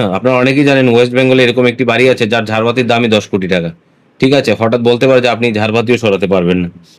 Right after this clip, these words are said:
So, ছেড়ে দিলাম সেই কথা। ধরুন, আপনার কোনো, এ, সম্পত্তি আছে যা আপনি আগে ক্রয় করে রেখেছেন, এ, সেটা আপনি আর বিক্রি করতে পারবেন না, সেটাকে যা বলে ইনজেকশন জারি করে রাখতে পারে।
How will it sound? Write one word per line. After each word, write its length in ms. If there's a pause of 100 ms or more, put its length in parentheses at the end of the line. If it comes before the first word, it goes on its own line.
So, 280 (340)
ছেড়ে 200
দিলাম 240
সেই 180
কথা। 260 (320)
ধরুন, 140
আপনার 300
কোনো, 280
এ, 140 (460)
সম্পত্তি 520
আছে 220 (380)
যা 120
আপনি 200
আগে 160
ক্রয় 240
করে 160
রেখেছেন, 320
এ, 220
সেটা 200
আপনি 180
আর 60
বিক্রি 260
করতে 220
পারবেন 180
না, 60
সেটাকে 360
যা 200
বলে 200
ইনজেকশন 400
জারি 200
করে 160
রাখতে 260
পারে। 200